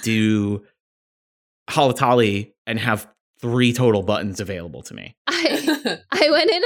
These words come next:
Speaker 2: as Gunbreaker. I was like, "Hope you're ready for a single pool
Speaker 3: <laughs>
Speaker 2: tank." And then we go in, I was like, "Well, hope you're ready for a single."
Speaker 3: <laughs>
Speaker 2: I didn't single pool, but it was, it,
Speaker 1: Yeah.
Speaker 2: there's only so much you can do.
Speaker 1: Yeah.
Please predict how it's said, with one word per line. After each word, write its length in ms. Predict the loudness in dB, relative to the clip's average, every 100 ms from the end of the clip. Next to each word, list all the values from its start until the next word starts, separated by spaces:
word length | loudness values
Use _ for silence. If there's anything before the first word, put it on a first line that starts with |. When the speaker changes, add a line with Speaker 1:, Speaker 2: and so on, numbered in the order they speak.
| 0
Speaker 2:
as 160 | 0
Gunbreaker. 680 | 2 2 4 2 0 0 2
I 120 | 4 4
was 100 | 4
like, 160 | 2
"Hope 320 | 2 0 0
you're 160 | 2 6
ready 300 | 6 6 4
for 360 | 4 8 8 8
a 40 |
single 400 | 6 4 6 6
pool 300 | 4 4 6 6
Speaker 3:
<laughs> 120 | 4
Speaker 2:
tank." 480 | 4 4 4 2 -2 -10 _ -2
And 160 | 4 6
then 120 | 6
we 100 | 6
go 180 | 6 6
in, 100 | 8
I 80 | 6
was 100 | 6
like, 140 | 4
"Well, 460 | 6 6 6 4 6
hope 320 | 6 6 6
you're 180 | 4 6
ready 320 | 6 6 4
for 380 | 4 2 4 4
a 60 |
single." 600 | 2 0 -2 2 2 2 2
Speaker 3:
<laughs> 320 | 0 -2 -14 -12 -4 -2
Speaker 2:
I 100 | 2 4
didn't 180 | 4
single 280 | 4 4 4
pool, 220 | 6 6
but 120 | 8 6
it 40 |
was, 180 | 4 4
it, 300 | 6 6 8
Speaker 1:
Yeah. 260 | 6 6
Speaker 2:
there's 200 | 4 4
only 220 | 4 2 0
so 140 | -2
much 180 | -4 -6
you 100 | -6
can 140 | -6
do. 160 | -6 -4
Speaker 1:
Yeah. 340 | -2 -2 -4